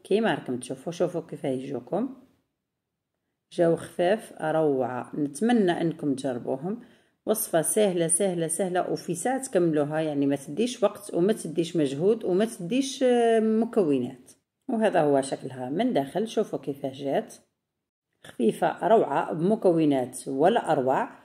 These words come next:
حبيت نفيدكم بها، نتمنى أنه فيديو اليوم يكون عجبكم، ونتمنى أنه الوصفة تكون نالت رضاكم. وملاحظة أخرى، السميد اللي فرشناه في ال-، صينية الفرن ما ترموهش، لموه كل مرة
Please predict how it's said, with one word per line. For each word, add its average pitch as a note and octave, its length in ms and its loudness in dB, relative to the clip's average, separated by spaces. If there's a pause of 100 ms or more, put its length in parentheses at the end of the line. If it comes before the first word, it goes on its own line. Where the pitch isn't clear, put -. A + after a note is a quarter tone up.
(220)
حبيت F#3 420 2
نفيدكم D3 500 0
بها، E3+ 880 0 (160)
نتمنى A#3 440 4
أنه D3 460 2
فيديو C#3+ 320 0
اليوم C3 220 2
يكون C#4 260 2
عجبكم، D3 600 -2
ونتمنى F#3 640 2
أنه D3+ 160 2
الوصفة C3+ 460 0 (120)
تكون C#3+ 260 0
نالت A3 300 2
رضاكم. D3+ 640 -2 (680)
وملاحظة A#3 560 0
أخرى، A#3+ 380 0
السميد D#3 400 0
اللي A3+ 180 -2
فرشناه A3 540 0
في - 200 -8
ال-، C#3 320 2
صينية A3+ 380 2
الفرن D#3 560 -4 (440)
ما A3 120 2
ترموهش، F3 680 2 (260)
لموه G#3+ 400 6
كل G3+ 340 2
مرة C#3 440 2